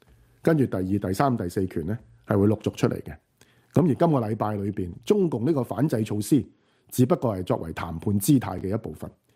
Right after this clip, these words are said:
但係實際上對於 Donald Trump 嘅要求，對中共嚟講根本唔係乜嘢難題。啊，而呢啲反制措施亦都係整色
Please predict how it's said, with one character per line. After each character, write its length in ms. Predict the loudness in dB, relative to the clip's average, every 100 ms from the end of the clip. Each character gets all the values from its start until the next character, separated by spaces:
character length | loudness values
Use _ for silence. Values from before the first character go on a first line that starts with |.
| _ _ _ _
但 140 | -2 0
係 80 | 2
實 140 | 2
際 180 | 4 2
上 220 | 2 -6 -10 _ _
對 100 | 4
於 100 | 4
Donald 380 | 4 2 2 0
Trump 240 | 2 0
嘅 180 | 0 -2 2
要 200 | 2 2
求， 220 | -4 -4
對 280 | 0 0 0 0
中 220 | 0 0
共 180 | -2 -6
嚟 100 | -8
講 200 | -4 -2
根 240 | 0 0
本 160 | 2 0
唔 60 | 0
係 100 | 0
乜 180 | 0 0
嘢 40 | -2
難 160 | -10
題。 80 | -12 -14 _ _ _ _ _ _ _ _ _ _ _ _ _ _ _ 0
啊， 60 | 2
而 0 |
呢 140 | 4
啲 180 | 6 4
反 180 | 0 -4
制 120 | -4
措 180 | -4 -4
施 140 | -2
亦 20 |
都 140 | 0 0
係 40 |
整 300 | -2 -6 -4
色 140 | -2